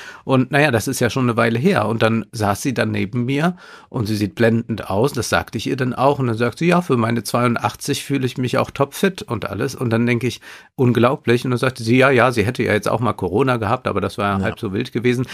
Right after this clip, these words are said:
Speaker 1: Sie sitzt natürlich ohne Maske da. Zwei Tage spä-, fro-, vorher bin ich in einem, äh, anderen Klassikkonzert, treffe dort eine Dame aus der Koblenzer Kulturszene, von der mir berichtet wurde, sie hatte ziemlich hart Corona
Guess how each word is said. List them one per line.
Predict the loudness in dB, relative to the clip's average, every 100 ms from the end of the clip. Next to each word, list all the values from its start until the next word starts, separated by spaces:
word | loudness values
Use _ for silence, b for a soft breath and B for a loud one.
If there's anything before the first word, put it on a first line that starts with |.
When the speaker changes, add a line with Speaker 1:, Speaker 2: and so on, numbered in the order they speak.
| B
Speaker 1:
Sie | -4 0
sitzt | 2 0 0
natürlich | -2 0 -2 -2 -4 -6
ohne | 0 2 2 0 -4 0
Maske | 0 2 -4
da. | -4 -8 -10 B B B
Zwei | 0 4 4
Tage | 2 0 0
spä-, | -4 -4 -4
fro-, | -6 0 2 2 -4
vorher | -6 0 2 4 2 0
bin | -2 0 0
ich | -4 -8 B B B B
in | -2 2
einem, | 2 4 2 0 -2
äh, | -4 0
anderen | 2 2 2 -2
Klassikkonzert, | -2 -4 -6 -6 -8 -6 -4 -4 -6 -6
treffe | -4 -2
dort | 0 0
eine | -2 -2 -2 -2 -6 B
Dame | 0 4 4 4 2
aus | 0 -4
der | 0 -2
Koblenzer | 0 0 2 -2 -2 -6
Kulturszene, | -6 -6 0 0 0 -4 -6 -4
von | -2 2
der | 2
mir | 2 2
berichtet | 0 0 -2 -4 -4
wurde, | -4 -2 0 -2 -4 B B B
sie | B 2
hatte | 2 2
ziemlich | 2 0 0 0
hart | 0 0
Corona | -2 0 2 2 0 -2